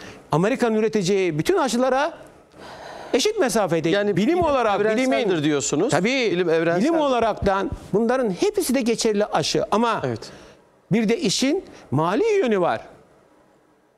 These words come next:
Speaker 1: Tabii mali yönü var.
Speaker 2: Evet.
Speaker 1: Şimdi mesela Amerika'da yapılan aşının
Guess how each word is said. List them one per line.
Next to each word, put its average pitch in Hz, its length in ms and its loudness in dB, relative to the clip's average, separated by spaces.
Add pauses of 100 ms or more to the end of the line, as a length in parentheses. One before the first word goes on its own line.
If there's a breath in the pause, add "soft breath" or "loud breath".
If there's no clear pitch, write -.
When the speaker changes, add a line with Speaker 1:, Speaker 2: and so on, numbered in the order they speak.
(120)
Speaker 1:
Tabii 190 200 2
mali 165 320 2
yönü 302 220 0
var. 208 80 0
Speaker 2:
Evet. 170 100 -2
Speaker 1:
Şimdi 185 200 0
mesela 208 440 0 (220 loud breath)
Amerika'da 214 640 2
yapılan 190 480 0
aşının 214 480 0